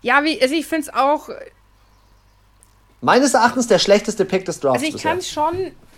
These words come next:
Speaker 1: wie gesagt, so als Franchise, du musst halt auch einfach immer vom, vom Worst Case ausgehen und das Worst Case ist halt einfach, ich mein, er ist jetzt sechsunddreißig, in zwei Jahren ist er achtunddreißig, Ben Roethlisberger,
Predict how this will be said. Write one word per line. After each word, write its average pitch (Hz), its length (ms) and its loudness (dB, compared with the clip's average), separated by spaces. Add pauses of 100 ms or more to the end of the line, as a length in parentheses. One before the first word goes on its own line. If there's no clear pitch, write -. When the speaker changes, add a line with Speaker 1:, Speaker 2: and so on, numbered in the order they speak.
(160)
Speaker 1:
wie 277 140 -10
gesagt, 294 380 -8
so - 120 -8
als - 180 -8
Franchise, 311 580 -6
du 262 60 -12
musst 294 240 -10
halt 269 180 -6
auch 247 160 -8
einfach 233 540 -6
immer 277 240 -6
vom, 233 380 -10
vom 226 280 -10
Worst 247 300 -6
Case 277 400 -8
ausgehen 254 480 -10
und 226 80 -10
das 220 180 -14
Worst 233 280 -10
Case 240 300 -10
ist 220 120 -14
halt 214 180 -10
einfach, 226 360 -8 (540)
ich 190 140 -10
mein, 240 300 -4
er 226 160 -4
ist 220 100 -10
jetzt 220 160 -8
sechsunddreißig, 233 800 -6
in 226 100 -10
zwei 214 260 -4
Jahren 226 260 -4
ist 226 100 -12
er 220 120 -8
achtunddreißig, 226 920 -6
Ben 214 200 -2
Roethlisberger, 240 880 -6